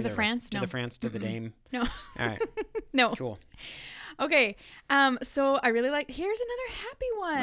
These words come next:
Speaker 2: Look at us go.
Speaker 1: Yeah. Um, the Saint Paul City Council has voted to approve the guaranteed income measure Mayor Melvin Carter put forth. Um, we talked a little bit about this, I think, when he was bringing it up.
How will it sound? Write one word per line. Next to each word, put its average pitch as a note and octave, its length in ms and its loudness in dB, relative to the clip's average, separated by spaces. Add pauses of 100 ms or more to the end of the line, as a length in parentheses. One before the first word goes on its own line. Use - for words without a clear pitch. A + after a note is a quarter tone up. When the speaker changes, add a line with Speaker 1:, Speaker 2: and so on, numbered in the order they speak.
Speaker 2:
Look A#3+ 80 0
at - 0 -
us B3 160 2
go. - 420 0
Speaker 1:
Yeah. C#4+ 600 2
Um, A#3+ 260 2
the A#3 80 -2
Saint C4 220 -2
Paul C#4+ 120 -2
City C4+ 200 -2
Council C4 300 0
has A#3+ 120 -2
voted G#3 320 -2
to G#3 140 -4
approve A#3+ 640 0
the G#3 180 -4
guaranteed G3+ 420 -4
income G3+ 320 -2
measure F#3+ 280 -2
Mayor F#3 240 -4
Melvin F#3 280 -4
Carter F3+ 280 -6
put - 200 -8
forth. D4 300 -6 (380)
Um, G#3 180 2
we G#3 80 0
talked B3 260 -6
a G#3+ 60 -4
little G#3+ 320 2
bit G#3+ 120 0
about F#3+ 200 -2
this, F#3+ 160 -6
I F#3+ 80 -6
think, F#3 240 -8
when F#3+ 120 -2
he G3 120 -2
was F3+ 180 -4
bringing E3+ 280 -6
it E3+ 100 -8
up. A#3+ 220 -2